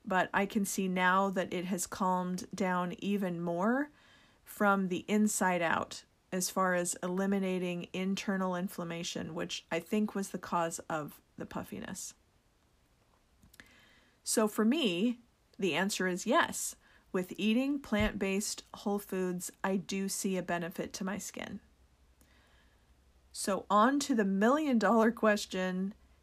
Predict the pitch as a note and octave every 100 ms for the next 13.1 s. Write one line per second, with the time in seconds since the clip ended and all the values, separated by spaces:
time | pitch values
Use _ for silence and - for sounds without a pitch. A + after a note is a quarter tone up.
0 | _ _ - G3+ F#3 F#3 - A3 A#3+ C#4
1 | B3 - A#3+ B3 G#3 F#3 F#3 F#3 - _
2 | - - C#4+ F4 D4 G#3+ - - - -
3 | - G#3+ _ _ _ _ _ _ _ _
4 | _ _ _ _ - F#3+ - D4 C#4 -
5 | - F3+ - G3 - _ _ _ _ _
6 | - - F3 G3+ A#3 - C4+ C4 - G#3
7 | G3 - G3 F3 F3+ F3 - - - G#3
8 | A3 _ _ _ _ _ - _ _ _
9 | _ _ - - _ _ _ _ _ _
10 | - _ - G3+ - C4+ E4 F#4+ F4 A#3
11 | - - - G#3+ G3 G3 C4 C4+ C4 F#3+
12 | - G#3 F#3 F#3+ G3 - - - - -